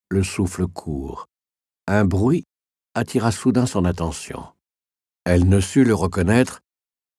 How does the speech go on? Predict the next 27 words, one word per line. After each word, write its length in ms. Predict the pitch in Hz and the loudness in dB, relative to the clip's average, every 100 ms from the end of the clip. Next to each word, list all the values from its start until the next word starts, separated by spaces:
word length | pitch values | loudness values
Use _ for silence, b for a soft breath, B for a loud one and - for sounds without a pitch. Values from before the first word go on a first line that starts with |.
| _ _ - | _ _ -6
mais 160 | 87 87 | -2 2
elle 220 | 95 85 | 2 0
tendit 320 | - 95 90 | 0 0 2
l'oreille. 560 | 90 80 69 - - _ _ _ _ _ _ _ _ _ - | 2 2 -2 -10 -16 _ _ _ _ _ _ _ _ _ -4
Elle 280 | 92 90 92 | 0 4 4
ne 100 | 95 | 2
perçut 440 | 82 113 - 104 | 0 -4 -2 -2
rien 360 | 78 95 117 104 | 0 2 2 4
d'autre 440 | 117 131 135 98 | 4 2 0 -4
que 140 | - | -2
le 140 | 85 78 | 0 0
ronflement 600 | 87 104 - 101 98 95 | 0 0 0 2 4 4
monotone 720 | 92 90 92 90 104 104 95 | 4 4 2 2 2 4 4
des 120 | 82 | 4
moteurs 400 | 87 90 104 92 | 2 0 0 0
des 180 | 78 82 | 2 -2
filtres 520 | - 95 104 95 107 - _ _ - | -2 -2 0 -2 -6 -8 _ _ -2
et 140 | 95 | 0
des 320 | 78 90 87 | 2 2 2
humidificateurs, 1120 | 101 95 87 90 85 87 80 107 92 95 95 - - | 2 2 2 -2 -4 -4 -2 0 2 2 0 -6 -10
de 180 | 82 98 | -2 -2
toutes 300 | 90 113 95 | -2 -8 -6
ces 140 | - | -4
machines 480 | 85 87 - 95 90 | 0 0 0 0 -2
qui 140 | - | -4
pompaient, 640 | 87 95 90 78 95 95 95 - | -6 -2 -2 0 0 0 0 -4
purifiaient, 680 | 101 87 95 - 87 87 | -2 0 -2 -4 0 0